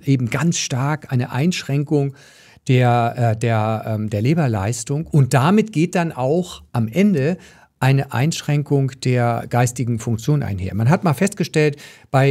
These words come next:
äh, bei dementen Menschen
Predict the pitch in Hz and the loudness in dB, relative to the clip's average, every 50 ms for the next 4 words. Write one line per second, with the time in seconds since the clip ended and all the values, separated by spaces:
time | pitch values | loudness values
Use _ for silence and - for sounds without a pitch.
0 | 131 131 131 - 135 127 123 135 135 139 - 135 131 - - 131 127 135 127 - | 2 2 0 -4 -6 -6 -6 -6 -8 -6 -6 -6 -6 -4 -4 -4 -4 -4 -2 0
1 | - - 110 139 131 120 123 139 180 214 220 214 - 185 170 151 139 139 160 185 | 2 2 4 4 4 4 4 4 4 2 2 0 0 0 2 2 2 2 0 0
2 | - - - 202 233 285 262 | -2 -2 -2 0 0 -2 -2